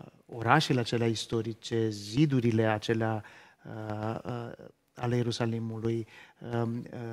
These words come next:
um, locul unde a fost templul, uh, zidul plângerii,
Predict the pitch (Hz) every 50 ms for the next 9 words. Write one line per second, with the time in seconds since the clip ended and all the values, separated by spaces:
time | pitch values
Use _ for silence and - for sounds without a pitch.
0 | 113 110 110 110 110 110 110 113 117 - - - - - - - - - - -
1 | - _ - 135 131 123 135 151 170 - - 151 135 127 123 123 117 117 117 113
2 | 113 110 - 113 - - - - - 127 117 110 101 101 - 117 107 110 113 113
3 | 107 104 - - - - - - _ _ 151 131 117 117 117 113 113 113 113 113
4 | - - - _ - 120 117 117 110 120 165 196 165 180 131 107 - 113 110 113
5 | 110 107 104 113 110 113 107 104 101